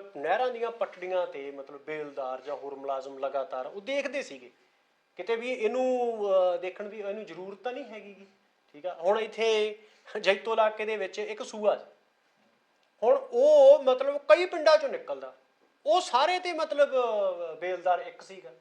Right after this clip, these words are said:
ਉਹ ਹੁਣ ਉਹਨੂੰ ਜੇ ਕਿਤੇ ਪਾਣੀ ਟੁੱਟ ਗਿਆ, ਉਹ ਸਾਂਭ ਵੀ ਨਹੀਂ ਸਕਦਾ ਸੀਗਾ। ਉਹ ਕੀ ਕਰਦਾ, ਉੱਥੇ ਇਲਾਕੇ ਦੇ ਲੋਕ ਕਹਿੰਦੇ ਵੀ ਉੱਥੋਂ ਕੋਈ ਵੀ ਖੇਤ ਤੁਰਿਆ ਫਿਰਦਾ, ਉਹਦਾ ਮੋਬਾਈਲ ਫੜ ਲੈਂਦਾ, ਉਹ ਫੋਨ ਕਰ ਦਿੰਦਾ ਵੀ, ਵੀ "ਮੈਂ ਜੀ ਫਲਾਣਾ ਕਿਸਾਨ ਬੋਲ ਰਿਹਾ ਪਿੰਡ ਤੋਂ,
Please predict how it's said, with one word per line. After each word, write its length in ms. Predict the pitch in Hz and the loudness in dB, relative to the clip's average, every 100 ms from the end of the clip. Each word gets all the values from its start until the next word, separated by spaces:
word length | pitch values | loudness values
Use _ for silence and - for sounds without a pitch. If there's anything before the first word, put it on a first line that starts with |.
| _ _ _ _ - | _ _ _ _ 2
ਉਹ 160 | 320 | 4
ਹੁਣ 120 | 302 | 4
ਉਹਨੂੰ 260 | 349 349 359 | 2 0 -2
ਜੇ 200 | 269 294 | 0 0
ਕਿਤੇ 200 | 320 339 | 0 -6
ਪਾਣੀ 340 | 339 277 277 | 0 0 0
ਟੁੱਟ 280 | 302 254 - | -2 -6 -8
ਗਿਆ, 300 | - 135 120 - | -8 -8 -8 -2
ਉਹ 120 | 254 | -2
ਸਾਂਭ 340 | 254 208 311 | 0 0 0
ਵੀ 60 | 349 | -2
ਨਹੀਂ 120 | 330 | -6
ਸਕਦਾ 320 | 240 175 165 | -6 -6 -10
ਸੀਗਾ। 260 | 147 139 139 _ - - _ _ 254 | -12 -16 -20 _ -20 -20 _ _ 0
ਉਹ 140 | 320 | 0
ਕੀ 180 | 320 285 | 0 4
ਕਰਦਾ, 340 | 277 254 262 | 6 8 8
ਉੱਥੇ 260 | 262 247 233 | 8 6 2
ਇਲਾਕੇ 580 | 233 220 190 196 185 208 | 2 2 4 4 4 0
ਦੇ 100 | 202 | -4
ਲੋਕ 300 | 190 185 185 | -2 -4 -4
ਕਹਿੰਦੇ 180 | 185 | -8
ਵੀ 60 | 220 | -6
ਉੱਥੋਂ 220 | 226 226 | -8 -10
ਕੋਈ 200 | 226 247 | -8 -6
ਵੀ 100 | 311 | -4
ਖੇਤ 320 | 330 226 214 | -4 -2 -2
ਤੁਰਿਆ 200 | 214 208 | 0 0
ਫਿਰਦਾ, 240 | 208 220 262 | 2 2 2
ਉਹਦਾ 120 | 277 | 4
ਮੋਬਾਈਲ 320 | 254 220 208 | 4 6 6
ਫੜ 220 | 220 156 | 4 -2
ਲੈਂਦਾ, 400 | 185 196 147 123 - _ _ _ | -2 -6 -8 -10 -12 _ _ _
ਉਹ 120 | - | 0
ਫੋਨ 240 | - 254 254 | 4 6 6
ਕਰ 120 | 240 | 4
ਦਿੰਦਾ 520 | 220 220 196 175 - 185 | 2 4 4 4 -4 -12
ਵੀ, 140 | 196 - 175 | -14 -14 -12
ਵੀ 100 | 226 | -2
"ਮੈਂ 280 | 233 233 | 2 4
ਜੀ 60 | 262 | 2
ਫਲਾਣਾ 360 | 226 220 226 233 | 0 -2 -2 -4
ਕਿਸਾਨ 300 | 220 233 233 | -4 -6 -6
ਬੋਲ 260 | 214 190 | -6 -4
ਰਿਹਾ 160 | 208 269 | 0 0
ਪਿੰਡ 240 | 262 226 | 0 -4
ਤੋਂ, 260 | - 214 | -2 -4